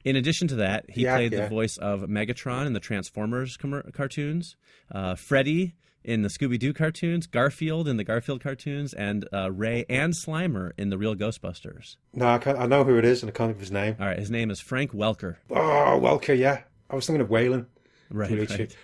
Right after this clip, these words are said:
Speaker 2: Frank Welker,
Speaker 1: Frank
Speaker 2: yeah. I
Speaker 1: Welker,
Speaker 2: love his
Speaker 1: yep.
Speaker 2: voice as well. Oh,
Speaker 1: He's one of
Speaker 2: that's
Speaker 1: the most prolific voice actors
Speaker 2: Yeah.
Speaker 1: in history, so.
Speaker 2: Oh, I, di-, I didn't realize he'd done the monkey. That's pretty
Speaker 1: Yep,
Speaker 2: cool.
Speaker 1: isn't that crazy?
Speaker 2: Yeah. Well, I've failed at this one so far, but let's give you your last question.
Speaker 1: <laughs> All right, hit me.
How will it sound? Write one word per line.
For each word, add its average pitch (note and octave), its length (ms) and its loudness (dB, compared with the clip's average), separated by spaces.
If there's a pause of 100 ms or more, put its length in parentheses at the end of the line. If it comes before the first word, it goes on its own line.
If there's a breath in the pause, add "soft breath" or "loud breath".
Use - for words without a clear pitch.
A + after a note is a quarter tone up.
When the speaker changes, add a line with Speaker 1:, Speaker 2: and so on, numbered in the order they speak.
Speaker 2:
Frank A#2+ 300 -2
Welker, A2 420 2
Speaker 1:
Frank A2 260 2
Speaker 2:
yeah. G2+ 60 -2
I G2+ 40 0
Speaker 1:
Welker, B2 60 0
Speaker 2:
love B2+ 100 2
his D3 80 2
Speaker 1:
yep. A2 80 4
Speaker 2:
voice C#3 220 2
as A#2 100 -4
well. C3+ 380 6
Oh, G#3+ 280 6
Speaker 1:
He's G#3 80 8
one E3+ 140 10
of A#2 80 4
Speaker 2:
that's A#2 40 4
Speaker 1:
the A2+ 60 2
most A2+ 180 0
prolific C3 300 -2
voice A#2+ 240 -2
actors A2 400 -4
Speaker 2:
Yeah. D3 240 6
Speaker 1:
in F3+ 80 8
history, F2+ 520 -4
so. E2+ 320 -10 (120)
Speaker 2:
Oh, D3+ 240 2
I, D3 160 2
di-, E3 160 0
I D3 60 -2
didn't F3 160 2
realize D#3 300 4
he'd C3 80 -6
done A2+ 100 0
the G2+ 60 -2
monkey. D#3+ 360 -4 (140)
That's D#3+ 160 -12
pretty A2+ 140 -2
Speaker 1:
Yep, D#3 140 4
Speaker 2:
cool. E3+ 120 -2
Speaker 1:
isn't C3+ 140 0
that C3+ 120 -2
crazy? D#3 360 -4 (440)
Speaker 2:
Yeah. C#3+ 240 -8 (140)
Well, B2+ 300 8
I've C3+ 480 8 (440)
failed D#3 600 6
at - 100 -12
this E3+ 240 -2
one C3+ 220 0
so B2+ 280 2
far, B2+ 360 4
but C#3 80 2
let's C#3 160 0
give B2+ 160 -4
you C3+ 60 -2
your C3 160 4
last B2+ 180 0
question. B2+ 320 0
Speaker 1:
<laughs> B2+ 40 2
All F#2+ 60 0
right, G2 240 0
hit A2 180 -6
me. F#2+ 140 -6